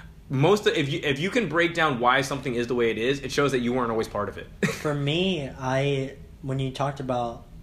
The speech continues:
Speaker 2: master mentality,
Speaker 1: Morality.
Speaker 2: morality, f-, fuck, fuck you, <laughs> master morality and slave morality, uh, or peasant morality,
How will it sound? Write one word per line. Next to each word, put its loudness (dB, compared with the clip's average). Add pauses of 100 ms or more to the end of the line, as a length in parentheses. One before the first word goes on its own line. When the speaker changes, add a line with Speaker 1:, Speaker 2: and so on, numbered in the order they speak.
(140)
Speaker 2:
master -4 (160)
mentality, -6
Speaker 1:
Morality. 2
Speaker 2:
morality, -6
f-, -6
fuck, -8
fuck -4
you, -10 (300)
<laughs> 0
master 8
morality 4 (300)
and 2
slave 2
morality, -4 (1200)
uh, -8 (180)
or -2
peasant -4
morality, -6